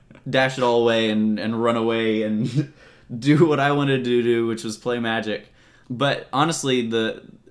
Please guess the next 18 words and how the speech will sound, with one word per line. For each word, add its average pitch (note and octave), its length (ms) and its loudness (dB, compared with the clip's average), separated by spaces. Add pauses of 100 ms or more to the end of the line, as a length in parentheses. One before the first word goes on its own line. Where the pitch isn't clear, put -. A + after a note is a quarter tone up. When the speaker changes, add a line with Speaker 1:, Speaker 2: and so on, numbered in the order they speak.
(140)
Speaker 2:
those B2+ 320 -4
five B2 240 0
years A2+ 320 0
of, G2+ 380 -6
of G#2+ 260 -6
learning A2+ 580 -2
and A2 160 -6
self-growth G#2+ 760 -2 (520)
were G#2 640 0 (760)
invaluable G#2+ 680 -2
to - 140 -12
me, F2+ 400 -8
and F#2 200 -8
I F#2 80 -8
feel G#2+ 200 -8
like G2 480 -4
I G2+ 160 -4
am G2 400 -6